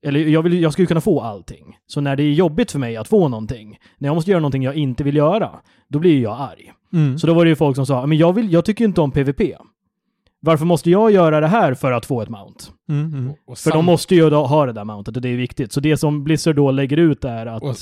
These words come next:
Speaker 3: samtidigt
Speaker 1: Mm.
Speaker 3: som det här pågår just nu, så har Bli-, för WoW har ju också så här annual events för olika högtider.
Speaker 1: Mm.
Speaker 3: Så just nu har det ju också pågått ett event som heter Noble Garden.
Speaker 1: Mm.
Speaker 3: Som är påskeventet. Man jagar kaniner och, eh, hittar på grejer och
Speaker 2: Mysigt.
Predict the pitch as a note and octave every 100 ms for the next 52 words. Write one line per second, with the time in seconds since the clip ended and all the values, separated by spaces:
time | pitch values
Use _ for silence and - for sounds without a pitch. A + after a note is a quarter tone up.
0 | - - E3+ D3 C3 F#3+ F#3 D#3 G#2 C3
1 | A#2+ A2 - A2 A2 G2+ G2+ D#2+ F#2 -
2 | C3 A2+ G2+ C3 D3 - C#3+ G#2 A#2+ D#3
3 | A#2 C3 A#2+ A#2+ - A2+ G2+ A#2 A#2 A2+
4 | A2 A#2+ F#2+ G#2+ - - - - A#2+ G#2
5 | G#2+ G2+ A#2+ B2 E2 - _ _ C#3 B2
6 | G#2+ - - D#3 - - F#3+ C3 G2 A#2+
7 | A#2 A#2+ - A#2+ E2+ C#3+ D3+ A2+ A2+ B2+
8 | A#2+ A#2+ A2+ - A2+ G#2+ B2+ C#3+ C3+ B2
9 | A2+ G2+ F#2 A2+ B2 _ C#3 B2+ G#2+ G2+
10 | _ _ _ _ _ - C#3+ B2 G#2 -
11 | D#3 - B2 D3+ A2+ G#2 D#3+ E3+ F3+ F3
12 | F#3+ F3+ D#3+ E3 D3 C#3 B2+ C3+ C3 B2+
13 | B2+ B2+ B2+ D3 D3 C#3+ C3 C3 B2 B2+
14 | A2+ A2+ A#2 A#2+